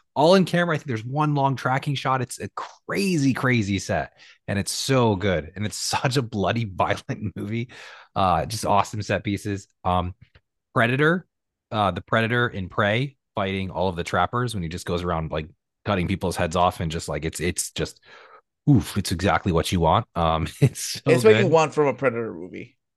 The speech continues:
Speaker 2: It's
Speaker 1: Yeah.
Speaker 2: what have, we have been missing from the latest <laughs> Predator movies.
Speaker 1: Yeah, yeah, it's very good. And then, um,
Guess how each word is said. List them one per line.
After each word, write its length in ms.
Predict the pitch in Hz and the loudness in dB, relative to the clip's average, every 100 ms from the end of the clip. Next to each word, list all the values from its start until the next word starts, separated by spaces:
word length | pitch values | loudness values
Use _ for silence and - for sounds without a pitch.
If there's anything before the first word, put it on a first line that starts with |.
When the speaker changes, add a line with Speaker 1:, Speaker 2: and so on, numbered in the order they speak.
| _ | _
Speaker 2:
It's 120 | 202 | 4
Speaker 1:
Yeah. 60 | 196 | 8
Speaker 2:
what 100 | 233 | 8
have, 180 | 220 190 | 8 6
we 180 | 202 196 | 4 6
have 180 | 185 | 6
been 220 | 156 147 147 | 4 2 4
missing 420 | 247 240 254 175 | 4 4 2 4
from 160 | 170 | 2
the 100 | 160 | 4
latest 520 | 151 147 247 214 160 - | 4 4 4 4 0 0
<laughs> 20 | |
Predator 320 | 170 175 170 | -2 0 -4
movies. 640 | 156 143 131 - - - _ _ _ | -4 -8 -12 -14 -14 -16 _ _ _
Speaker 1:
Yeah, 360 | 107 107 69 - - - | 2 4 4 0 -12 -6
yeah, 240 | 85 71 | -2 0
it's 200 | - - | -2 -8
very 420 | 90 90 87 78 | -6 0 2 0
good. 220 | 69 71 67 | -4 -8 -6
And 180 | 95 | -4
then, 220 | 95 90 87 | -2 -2 -2
um, 380 | 85 82 80 | -4 -4 -6